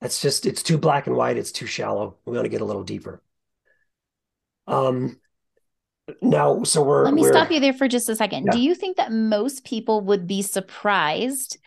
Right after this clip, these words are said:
Speaker 2: that having an understanding of political history is important for media literacy in twenty twenty-three?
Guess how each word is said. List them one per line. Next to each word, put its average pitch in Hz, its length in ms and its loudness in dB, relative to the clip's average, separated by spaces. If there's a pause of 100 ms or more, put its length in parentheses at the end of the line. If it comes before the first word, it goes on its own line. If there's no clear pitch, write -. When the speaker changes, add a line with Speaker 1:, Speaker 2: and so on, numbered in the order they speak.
(480)
Speaker 2:
that 202 580 2
having 240 560 0
an 226 100 0
understanding 214 680 -2
of 202 180 -4
political 208 460 0
history 226 680 -4
is 214 140 2
important 202 520 -2
for 214 160 -2
media 196 400 0
literacy 185 800 -2
in 180 300 -4
twenty 180 540 -4
twenty-three? 170 680 -8